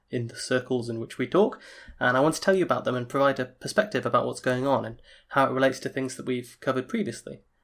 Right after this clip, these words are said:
and hopefully even spark a discussion about the stories with you. So if I carry on with this, it's going to be more informal and sh-, shorter than a standard show, and, as with all podcasting experiments, highly irregular,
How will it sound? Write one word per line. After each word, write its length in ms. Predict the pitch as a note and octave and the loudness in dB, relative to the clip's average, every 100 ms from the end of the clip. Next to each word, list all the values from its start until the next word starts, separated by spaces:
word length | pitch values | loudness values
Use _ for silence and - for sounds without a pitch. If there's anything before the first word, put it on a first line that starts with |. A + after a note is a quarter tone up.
| _ | _
and 100 | B2 | -2
hopefully 380 | E3+ F3+ C3 B2 | -2 0 -2 0
even 340 | C3+ C3 B2+ | -2 -2 -4
spark 380 | A#2 - C3 C3+ | -4 0 0 -2
a 20 | |
discussion 460 | - - - - A#2+ | -10 2 2 2 -2
about 180 | A#2 C#3 | -2 -4
the 60 | |
stories 320 | - B2+ B2 | -4 -4 -4
with 120 | B2+ E3+ | -6 -6
you. 200 | B2 - _ _ _ _ _ | -6 -10 _ _ _ _ _
So 460 | - - D#3+ E3 E3+ | -4 2 4 4 0
if 240 | - G3+ F#3+ | 0 2 2
I 60 | |
carry 260 | - C#3+ B2 | 6 6 8
on 120 | C#3+ | 6
with 100 | G#2+ | 2
this, 220 | B2 - | -2 -4
it's 100 | - | -2
going 160 | C3+ C3 | 0 0
to 100 | - | -2
be 340 | B2 A#2+ - | -4 -4 -4
more 180 | G3 A3 | 2 4
informal 400 | D#3 - B2 A#2+ | 4 0 -2 -2
and 220 | A#2+ B2 - | -4 -6 -12
sh-, 240 | - - | -10 -8
shorter 380 | - E3+ D3+ B2 | -2 0 0 -2
than 100 | B2 | -4
a 20 | |
standard 360 | - B2 A#2+ - | -2 -2 -4 -8
show, 420 | - C3 - - _ _ | -4 -2 -2 -6 _ _
and, 300 | B2+ B2+ A#2+ - - - _ | -2 -2 -4 -12 -20 -20 _
as 160 | C3 - | -2 0
with 100 | C#3 | 0
all 240 | C3 B2+ | 0 -2
podcasting 540 | - B2+ - - - - | -6 -6 -8 -12 -14 -16
experiments, 500 | - B2 A#2 A#2 - | -4 -2 -2 -6 -4
highly 340 | D3 C#3 B2+ | 0 0 0
irregular, 580 | A#2+ C3 C3 - - | -2 -6 -8 -12 -14